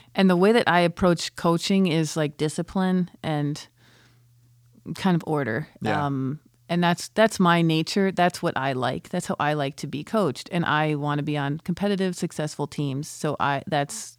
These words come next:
Speaker 1: that's what works for me and in Ultimate. But that's not what worked for these kids. And, you know, it was, like, the first season of this team.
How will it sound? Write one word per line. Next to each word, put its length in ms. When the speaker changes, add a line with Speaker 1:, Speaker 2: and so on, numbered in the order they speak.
Speaker 1:
that's 280
what 180
works 300
for 160
me 240
and 160
in 100
Ultimate. 460
But 180
that's 240
not 180
what 120
worked 220
for 120
these 240
kids. 380
And, 160
you 60
know, 100
it 100
was, 140
like, 140
the 80
first 540
season 500
of 160
this 180
team. 460